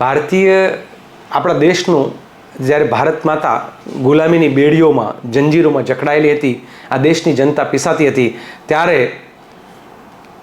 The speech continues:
ભારતીય જનતા પાર્ટીનો જેમાંથી જન્મ થયો છે તે આર એસ એસ અને હિન્દુ મહાસભા, આ બંને અંગ્રેજોની ચાટુકારી કરતા હતા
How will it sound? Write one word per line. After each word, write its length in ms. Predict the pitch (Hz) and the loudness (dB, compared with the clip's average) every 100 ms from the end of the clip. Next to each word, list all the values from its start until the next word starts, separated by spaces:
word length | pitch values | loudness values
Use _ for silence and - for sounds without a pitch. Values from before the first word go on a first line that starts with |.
| - - | -12 -4
ભારતીય 420 | 139 160 170 220 | -2 -2 0 0
જનતા 340 | 175 170 170 | 2 0 0
પાર્ટીનો 440 | 170 160 156 180 185 | -2 -2 -2 0 0
જેમાંથી 420 | 139 139 139 160 | 0 0 0 -2
જન્મ 360 | 123 208 262 214 | 0 2 2 2
થયો 260 | 151 143 | 2 0
છે 160 | 135 143 | 0 -2
તે 440 | - 220 180 - 139 | 2 2 0 -2 -4
આર 160 | 156 | -2
એસ 160 | 175 175 | 0 0
એસ 160 | 196 | -2
અને 140 | 160 139 | -2 -2
હિન્દુ 280 | 131 151 147 | -2 0 0
મહાસભા, 600 | 143 156 170 127 95 - - - - 151 | 0 -2 -2 -2 -2 -10 -20 -20 -8 -6
આ 60 | |
બંને 560 | 135 135 165 151 113 - - - - | -2 0 2 0 -2 -8 -20 -20 -4
અંગ્રેજોની 500 | 139 147 151 160 170 | 0 2 4 4 2
ચાટુકારી 560 | 170 135 110 143 151 151 | 0 -4 -2 -2 0 -2
કરતા 280 | 160 156 165 | -2 -4 -4
હતા 200 | - | -2